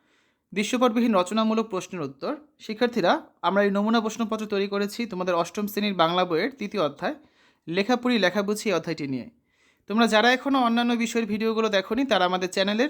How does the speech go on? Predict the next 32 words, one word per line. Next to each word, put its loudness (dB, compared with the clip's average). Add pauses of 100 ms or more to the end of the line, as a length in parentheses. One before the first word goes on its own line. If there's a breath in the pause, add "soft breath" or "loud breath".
প্লেলিস্ট -2
অপশন -4
থেকে -4
ঘুরে 0
আসতে -6
পারো। 0 (520 loud breath)
সেখানে 4
তোমরা 4
অষ্টম -2
শ্রেণীর 0
প্রত্যেকটা -2
বিষয়ের -2
জন্যই 2 (100)
আলাদা 4
আলাদা 0
করে -2
প্লেলিস্ট -4
পেয়ে -4
যাচ্ছ। -6 (420)
এছাড়াও 0 (500 soft breath)
অষ্টম 0
শ্রেণীর 2
বার্ষিক 2
পরীক্ষা -2
দুই -4
হাজার 0
চব্বিশ, -2 (100)
এই 0
প্লেলিস্টে 0
গেলে 2 (540 soft breath)
প্রত্যেকটা 2
বিষয়ের 4